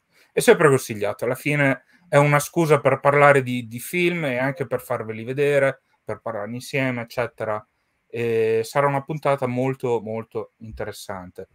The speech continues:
E detto questo, niente,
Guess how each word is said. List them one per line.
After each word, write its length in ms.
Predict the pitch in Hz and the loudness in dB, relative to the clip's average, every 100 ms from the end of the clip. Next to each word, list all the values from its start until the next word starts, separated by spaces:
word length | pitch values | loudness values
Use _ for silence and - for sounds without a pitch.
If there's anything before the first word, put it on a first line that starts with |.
| - _ _ - _ _ _ _ | -20 _ _ -20 _ _ _ _
E 720 | - 123 123 120 120 123 123 | -10 -6 -4 -4 -4 -4 -6
detto 320 | 127 165 - 175 | -4 -4 -6 -8
questo, 880 | 185 208 - 214 175 123 104 95 85 - | -6 -6 -6 -6 -2 -4 -6 -10 -16 -18
niente, 360 | 85 175 - | -12 -12 -12